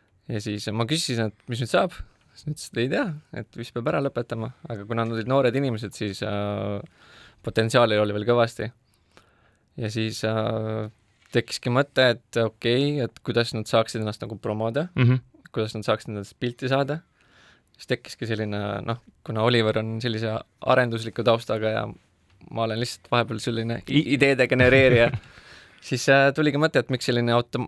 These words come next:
Speaker 1: automatiseeritud platvorm ei võiks olla, kus, äh, ongi nagu sul on klubid, mängijad ja agentuurid, ehk siis kui on, sul on nagu profiil on olemas,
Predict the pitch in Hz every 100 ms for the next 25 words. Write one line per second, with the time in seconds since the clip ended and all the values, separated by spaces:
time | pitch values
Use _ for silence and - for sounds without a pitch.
0 | - 131 - 127 123 127 127 131 - -
1 | 131 - 113 110 110 113 117 - 143 104
2 | 101 104 - 117 110 107 107 117 117 110
3 | 104 104 104 113 110 107 107 123 131 120
4 | - 117 123 123 107 110 - 107 139 135
5 | - 113 110 104 117 - 113 - - 117
6 | 110 110 110 107 - 110 - 135 117 120
7 | 175 160 117 113